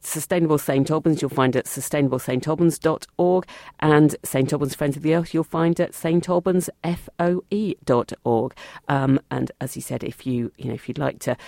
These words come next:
um, feed into the process that the council is going through, then get in touch with those organisations. Now, volunteers were working hard this weekend on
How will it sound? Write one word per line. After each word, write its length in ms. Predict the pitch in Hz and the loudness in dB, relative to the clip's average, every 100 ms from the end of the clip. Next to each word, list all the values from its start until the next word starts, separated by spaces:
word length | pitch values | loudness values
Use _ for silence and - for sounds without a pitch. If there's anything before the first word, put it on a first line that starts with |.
| - - | -20 -6
um, 260 | 131 123 123 - - - | 0 4 4 2 -6 2
feed 300 | 214 175 - | 2 2 0
into 540 | - 131 123 - 131 | 2 4 2 0 -4
the 180 | 131 123 | -2 -2
process 500 | - 160 147 - 123 | -2 0 0 0 -4
that 120 | - | -6
the 60 | - | -8
council 340 | - 143 - | -2 -2 -2
is 80 | 113 | -6
going 240 | 113 113 | -2 -2
through, 220 | 113 117 117 | -2 -4 0
then 180 | 113 113 - - | -2 -2 -10 -12
get 180 | - - | -10 -6
in 60 | 117 | -4
touch 240 | - - | -6 -6
with 80 | 113 | -4
those 180 | 113 - 123 | -4 -4 -10
organisations. 880 | 117 113 113 127 117 - 135 120 - _ _ _ _ _ _ _ - - - - - | -8 -8 -8 -10 -14 -14 -14 -14 -18 _ _ _ _ _ _ _ -20 -20 -20 -20 -6
Now, 400 | 220 208 147 - - - | 2 4 4 0 -8 -6
volunteers 760 | 170 240 262 226 214 185 160 | 0 6 6 6 4 2 4
were 120 | 160 | 4
working 460 | 147 151 143 151 131 | 4 4 2 2 0
hard 680 | 123 - - 165 147 123 - | -2 -10 -6 2 4 4 0
this 280 | - 123 - | -6 -8 -6
weekend 420 | 131 - 120 123 - - - 139 | -6 -2 -2 -2 -6 -20 -6 4
on 260 | 139 131 | 6 6